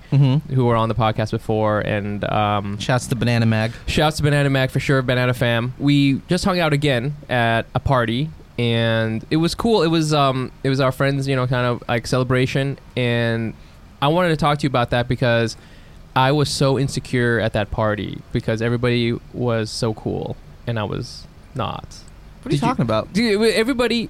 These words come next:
Speaker 2: you too, okay? Don't, don't play coy. Y-, everybody had
Speaker 1: <laughs>
Speaker 2: a turtleneck with a double-breasted suit.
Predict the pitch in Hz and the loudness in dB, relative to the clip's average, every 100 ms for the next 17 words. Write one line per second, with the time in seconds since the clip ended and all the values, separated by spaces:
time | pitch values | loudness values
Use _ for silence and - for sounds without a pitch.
0 | - 165 208 311 302 - - 277 151 160 | -4 2 4 4 2 0 2 4 4 2
1 | - - 147 170 185 196 220 - - - | -2 -6 0 2 2 0 -2 -4 -18 -10
2 | - 208 220 233 208 214 147 123 143 - | 0 2 2 2 2 2 4 2 -2 -12
3 | - - 147 - - - 311 226 226 208 | -14 -4 0 2 4 4 4 4 4 4
4 | 539 - 539 - - 202 208 214 214 247 | 2 2 2 2 2 2 2 2 0 -2
5 | - - - - - - 160 165 151 143 | -8 -18 -20 -20 -20 -4 0 2 0 2
6 | 156 165 175 165 160 - 151 - 151 131 | 0 2 0 2 0 0 -2 0 2 2
7 | - | 0